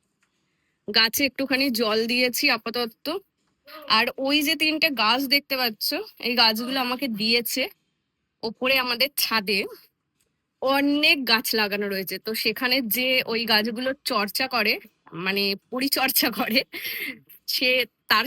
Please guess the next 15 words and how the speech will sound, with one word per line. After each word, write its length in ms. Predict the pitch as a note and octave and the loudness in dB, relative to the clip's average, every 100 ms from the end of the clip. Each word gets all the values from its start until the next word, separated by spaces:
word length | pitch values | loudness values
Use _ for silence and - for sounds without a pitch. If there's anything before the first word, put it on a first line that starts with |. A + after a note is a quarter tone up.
| - | 0
সাথে 160 | C#4 C#4 | -2 -2
আমার 120 | C4 C#4 | -2 -4
খুব 100 | C4+ A3 | -6 -2
ভালো 180 | G#3+ G#3+ B3 | 0 0 0
একটা 140 | A3+ B3+ G#3 | -2 -2 0
বন্ডিং 360 | G3+ A3 A#3+ C4 | 0 0 0 0
হয়ে 140 | C4+ C4 | 2 4
গেছে। 240 | C4+ C4+ F#4 G4+ | 2 0 -6 -4
তো 40 | A#3+ A3+ - | -2 -2 -2
সেই 240 | B3+ D4 E4 | 0 2 4
দাদুটা 380 | C#4+ A#3 A#3 D4 A4+ C#4+ | 2 0 -4 -4 -4 -4
আমাকে 220 | B3+ D4 - _ | -6 -8 -12 _
তিনখানা 480 | E4 E4+ D#4 C#4+ B3+ G#3 | -2 0 0 0 0 0
গাছ 120 | E3+ F3 | 0 -4
দিয়েছে। 300 | D3 - - | -8 -6 -8